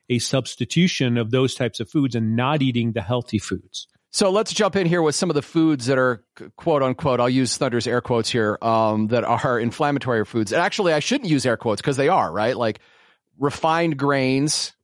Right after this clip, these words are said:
Speaker 2: bread, cereals, white flour, refined sugar, especially that added sugar that we've talked about before on the podcast that you want to avoid, sodium,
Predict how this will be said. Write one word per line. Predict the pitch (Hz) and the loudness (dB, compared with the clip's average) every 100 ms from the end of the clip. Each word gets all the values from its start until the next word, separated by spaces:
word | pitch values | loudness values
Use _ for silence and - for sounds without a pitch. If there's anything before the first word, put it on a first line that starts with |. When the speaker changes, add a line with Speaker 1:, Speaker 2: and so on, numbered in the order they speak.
| _ | _
Speaker 2:
bread, | 131 135 135 131 131 | 0 2 2 0 -2
cereals, | - 143 127 127 123 | -2 2 2 2 0
white | 113 123 - | 0 0 0
flour, | - 113 107 104 110 | 0 2 2 2 0
refined | 113 - 135 139 143 139 | -2 0 0 2 0 -2
sugar, | - 131 110 101 120 - _ _ _ | -2 0 0 0 -2 -6 _ _ _
especially | - 139 139 131 | -4 -2 0 2
that | 127 127 - | 2 -2 -2
added | 139 135 120 | 0 0 0
sugar | - 117 113 | -2 0 0
that | 107 | 0
we've | 113 | -2
talked | - 120 - | -2 -2 0
about | 113 98 | 0 -2
before | 110 123 | -2 -2
on | 107 | 0
the | 107 | -2
podcast | 110 101 104 101 101 | -2 -2 -2 -2 -2
that | 82 | -2
you | 110 | -2
want | 101 | 0
to | |
avoid, | 98 95 92 101 _ _ _ _ _ - | 0 0 -2 -4 _ _ _ _ _ -12
sodium, | - 180 165 143 127 139 | -2 2 4 2 2 0